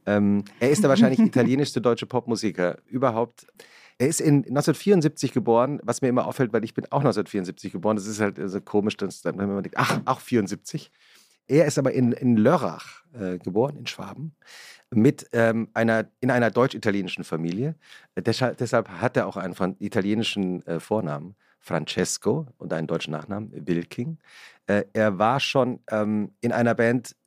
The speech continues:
Speaker 1: mit der er nach Berlin gezogen ist, die damals schon für Aufsehen gesorgt hat, Tele. Dann hat er eine Band gegründet, die wieder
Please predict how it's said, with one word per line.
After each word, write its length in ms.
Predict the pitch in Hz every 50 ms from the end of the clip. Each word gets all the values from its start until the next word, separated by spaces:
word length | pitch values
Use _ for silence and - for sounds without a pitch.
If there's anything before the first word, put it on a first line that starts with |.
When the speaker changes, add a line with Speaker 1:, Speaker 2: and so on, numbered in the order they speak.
| _ _
Speaker 1:
mit 180 | - 110 110 -
der 220 | 120 117 123 123
er 100 | - 120
nach 120 | 113 117 110
Berlin 280 | - 113 110 120 127
gezogen 300 | 123 117 - - 117 107
ist, 200 | 113 104 - -
die 200 | - 107 98 -
damals 340 | - 101 113 147 143 104 90
schon 160 | - - 85
für 80 | - 87
Aufsehen 380 | - - 85 - - 98 92 90
gesorgt 340 | 90 85 101 101 - -
hat, 140 | 123 113 - _ _ _
Tele. 420 | - - 101 92 82 95 131 180 175 _ _ _ _ _ _ _ _ _ _ _ _ _ _
Dann 220 | - 120 143 151 127
hat 140 | 135 135
er 100 | 139 120
eine 140 | 110 117 117 98
Band 380 | 113 107 110 113 107 - -
gegründet, 540 | - 107 92 - 107 107 104 101 92 - -
die 160 | 98 95 87
wieder 360 | 104 156 190 185 90 78 -